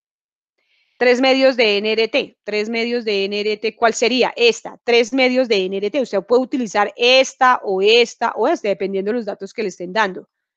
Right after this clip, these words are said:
Tres medios de N R T. ¿cierto? Tres medios del número de moles por la constante de gases ideales por la temperatura en Kelvin, y se obtiene esto de acá. ¿Listo? ¿Cuál es la energía cinética promedio por molécula? Y por molécula, pues, es esta,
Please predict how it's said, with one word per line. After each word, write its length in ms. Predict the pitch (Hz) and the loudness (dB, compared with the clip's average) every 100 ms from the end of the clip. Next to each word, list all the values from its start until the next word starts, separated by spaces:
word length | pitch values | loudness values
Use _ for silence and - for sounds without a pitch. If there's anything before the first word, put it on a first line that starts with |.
| _ _ _ _ _ | _ _ _ _ _
Tres 220 | 214 214 | -4 0
medios 320 | 233 240 247 | 2 2 2
de 220 | 220 190 | 2 2
N 200 | 190 202 | 2 2
R 160 | 202 202 | 2 2
T. 280 | 220 196 _ _ _ _ _ _ - | 0 -4 _ _ _ _ _ _ -12
¿cierto? 420 | - 202 190 240 | -4 -4 -2 -6
Tres 280 | - 240 254 | 0 0 2
medios 340 | 262 262 269 | 2 2 0
del 140 | 233 208 | 0 -2
número 260 | 202 220 | -2 0
de 80 | 247 | 2
moles 360 | 262 262 247 - | 4 4 2 0
por 120 | 226 | -2
la 80 | 196 | -2
constante 420 | 185 - 185 214 | -6 -10 -6 -2
de 120 | 233 | -2
gases 340 | 202 185 208 | -2 -6 -8
ideales 460 | 254 254 254 214 208 | -4 0 2 0 -2
por 120 | 233 | -4
la 100 | 214 | -2
temperatura 500 | 196 185 190 180 185 | -4 -4 -4 -4 -6
en 80 | 180 | -4
Kelvin, 420 | - 233 226 320 _ _ _ _ | 0 0 0 -8 _ _ _ _
y 140 | 285 | -2
se 120 | - 269 | 0 -2
obtiene 480 | 254 220 190 196 | -2 -2 0 0
esto 180 | 190 - | -2 -2
de 80 | 196 | -2
acá. 260 | 185 - - _ _ _ _ _ | -4 -8 -20 _ _ _ _ _
¿Listo? 340 | 202 220 - 330 - - | -8 -6 -6 -8 -12 0
¿Cuál 160 | 262 | 2
es 60 | 294 | 4
la 60 | |
energía 320 | 311 302 - 220 | 4 2 2 0
cinética 500 | 262 247 269 262 - | 0 -2 -2 0 4
promedio 480 | 269 233 233 254 - | 4 6 6 4 2
por 380 | - 277 277 285 | 4 6 6 4
molécula? 640 | 262 269 277 285 - 220 185 | 4 4 6 4 0 -8 -10
Y 140 | - 226 | -10 -8
por 280 | - 226 | -2 0
molécula, 560 | 254 302 320 214 240 247 | 2 0 0 -2 -6 -8
pues, 200 | 226 185 | -8 -12
es 120 | 180 | -6
esta, 340 | 311 440 - | -4 -6 -12